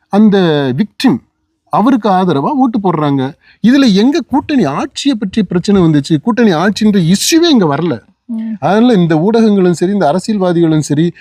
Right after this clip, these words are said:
Speaker 1: இப்போ, இப்போ நே-, சமீபத்துல பேசின ம-, தம்பிதுரை முதற்கொண்டு எல்லாருமே இந்த ஃபேக்ட்ஸை டிஸ்டார்ட் பண்றாங்க, அது வரலாறை அவங்க விருப்பத்துக்கு ஏற்றது மாதிரி டிஸ்டார்ட் பண்றாங்க. அன்றைக்கு அந்த சூழ்நிலையில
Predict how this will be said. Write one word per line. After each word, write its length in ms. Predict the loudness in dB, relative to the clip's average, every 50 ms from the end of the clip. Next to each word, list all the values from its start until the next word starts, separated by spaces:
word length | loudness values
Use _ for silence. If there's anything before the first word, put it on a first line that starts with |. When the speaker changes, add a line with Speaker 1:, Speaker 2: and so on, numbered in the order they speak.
| -18 -20 _ _
Speaker 1:
இப்போ, 280 | -6 -6 -2 0 0 0 2 2 2 0
இப்போ 260 | 0 0 -2 -2 0 0
நே-, 300 | 0 -2 0 0 -2 -4 -4 -6
சமீபத்துல 460 | -4 -2 0 0 0 0 0 0 -2 0
பேசின 400 | 0 -2 -2 0 0 0 0 0 0 0 0
ம-, 260 | 0 0 0 0 -2 -2
தம்பிதுரை 480 | -2 0 0 0 0 2 2 2 2 2 2
முதற்கொண்டு 640 | 2 2 2 0 0 0 0 0 0 0 0 0 -2 -4 -6 _ _ _ _
எல்லாருமே 640 | -2 0 2 2 2 2 2 2 2 0 0 0 0
இந்த 220 | -2 -2 -4 -4 -6
ஃபேக்ட்ஸை 680 | -6 -6 -6 -4 -4 -4 -6 -8 -8 -6 -4 -2 0 0 -2 -4 -6 -10 _ -8 -4
டிஸ்டார்ட் 480 | -4 -4 -4 -4 -2 -2 0 -2 -2 _
பண்றாங்க, 440 | -2 -2 0 0 -2 -4 -6 -6 -10 -12 -18 _ _ _ _ _ _ _ _ _ _ _ _ -4
அது 120 | -2 0
வரலாறை 680 | 0 0 0 2 2 2 2 2 0 0 0 -2 -4 -4 -8 -14 _ _ _ _
அவங்க 420 | -4 -2 0 0 0 0 0 0
விருப்பத்துக்கு 600 | 0 -2 -4 -4 -4 -6 -6 -6 -6 -6 -2 0
ஏற்றது 300 | -2 0 0 -2 -2 -2
மாதிரி 340 | 0 -2 -2 -2 -4 -4 -4
டிஸ்டார்ட் 420 | -4 -8 -4 -2 -2 -2 0 0 -2
பண்றாங்க. 380 | -2 -2 -2 -6 -8 -10 -12 -14 -18 _ _ _ _ _ _ _ _ _ -2
அன்றைக்கு 480 | 2 2 4 4 2 0 0 -2 -2 0 0 2
அந்த 200 | 2 2 2 0
சூழ்நிலையில 600 | 0 0 0 2 2 2 2 2 2 0 0 0